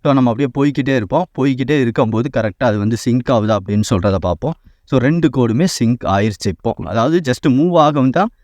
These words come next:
அது வந்து கரெக்டா சிங்க் ஆயிட்டு, எனக்கு வந்து கிழக்க நோக்கி தான் கரெக்டா போகணும் அப்படின்னு சொல்லிட்டு கரெக்டா காட்டுது. டிஸ்டன்ஸ் பாருங்களேன், அறுநூத்தி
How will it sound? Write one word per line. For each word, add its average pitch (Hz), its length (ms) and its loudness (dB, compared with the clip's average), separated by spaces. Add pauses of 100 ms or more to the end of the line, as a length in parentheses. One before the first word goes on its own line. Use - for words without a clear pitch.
(260)
அது 127 120 2
வந்து 131 160 2
கரெக்டா 113 260 0
சிங்க் 131 360 -2
ஆயிட்டு, 110 240 0
எனக்கு 131 200 0
வந்து 127 160 0
கிழக்க 123 300 0
நோக்கி 117 220 0
தான் 131 120 0
கரெக்டா 113 280 -2
போகணும் 113 340 -2
அப்படின்னு 107 240 -2
சொல்லிட்டு 117 360 -2
கரெக்டா 101 220 -2
காட்டுது. 95 400 -2
டிஸ்டன்ஸ் 160 440 0
பாருங்களேன், 107 400 0 (380)
அறுநூத்தி 120 540 0